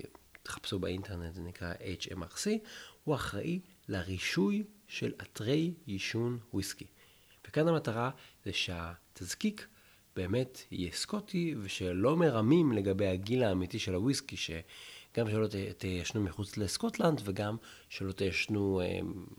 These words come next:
ארבע שנים, ותגידו שישנתם תשע שנים, נגיד. ויש גם הוראות לגבי דילול הוויסקי.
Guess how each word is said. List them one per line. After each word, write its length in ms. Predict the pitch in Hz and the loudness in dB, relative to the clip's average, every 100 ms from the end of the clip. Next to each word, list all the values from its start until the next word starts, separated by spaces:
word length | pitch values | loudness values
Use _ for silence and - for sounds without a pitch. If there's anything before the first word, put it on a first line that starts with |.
| - | -8
ארבע 240 | 98 107 107 | -2 0 4
שנים, 540 | 143 208 202 196 202 | 6 8 6 6 2
ותגידו 400 | 165 - 101 107 | 0 2 4 2
שישנתם 680 | 101 104 95 92 92 92 92 92 | 2 2 2 0 0 -2 -2 -2
תשע 240 | 110 98 80 | 2 2 0
שנים, 280 | 85 82 | -6 -6
נגיד. 300 | 82 82 82 - _ _ _ _ - - - - - - - | -8 -8 -12 -16 _ _ _ _ -20 -20 -20 -20 -20 -16 4
ויש 240 | 147 170 | 8 10
גם 120 | 135 127 | 10 8
הוראות 480 | 107 104 113 113 | 8 6 4 2
לגבי 600 | 113 104 101 101 101 98 92 | 2 2 4 4 4 2 0
דילול 360 | 92 104 135 | 4 10 10
הוויסקי. 440 | 104 85 - - | 10 6 -4 -10